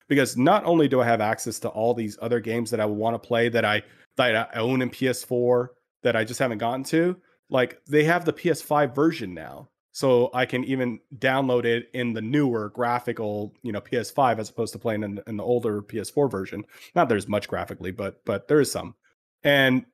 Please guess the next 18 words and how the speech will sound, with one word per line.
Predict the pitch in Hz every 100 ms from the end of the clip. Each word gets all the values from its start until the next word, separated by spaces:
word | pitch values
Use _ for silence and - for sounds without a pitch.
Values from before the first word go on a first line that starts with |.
| _ -
the | 139
other | 196 -
cool | - 147
thing | 120 113
that, | 107 110 117
that | 113
I've | 107
noticed | 110 104 -
from | 104 95
this | 98 - _ _ _ _ _ _ _ _ _
is | 139 123
that | 139 -
there's | 135
a | 113
ton | - - - 254 143
of | 107
kid | - 139
games. | 107 95 - -